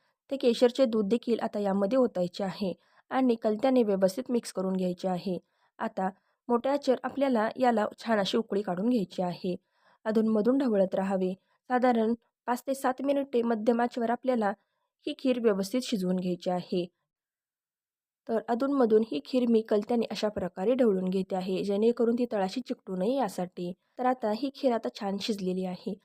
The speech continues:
आता यामध्ये चवीनुसार साखर घालायची आहे. तर इथे मी एका मध्यम आकाराच्या वाटीने अर्धी वाटी साखर घातलेली आहे.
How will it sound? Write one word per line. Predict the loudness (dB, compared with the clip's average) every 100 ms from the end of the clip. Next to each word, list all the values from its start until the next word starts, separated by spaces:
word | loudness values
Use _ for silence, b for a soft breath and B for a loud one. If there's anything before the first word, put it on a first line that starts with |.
| _ _
आता | -4 0
यामध्ये | 2 2 2 2
चवीनुसार | 2 0 -2 -2 -2
साखर | -2 -4 -4
घालायची | -6 -6 -8 -8 -12
आहे. | -8 -10 -12 _ _ -6
तर | -4
इथे | -4 -4 0
मी | 0
एका | 0 0
मध्यम | 0 0 -2
आकाराच्या | -2 -2 -2 0
वाटीने | -2 -2 -2 -2
अर्धी | -2 0
वाटी | 0 -2 -6
साखर | -10 -8 -6
घातलेली | -6 -6 -6 -4
आहे. | -6 -6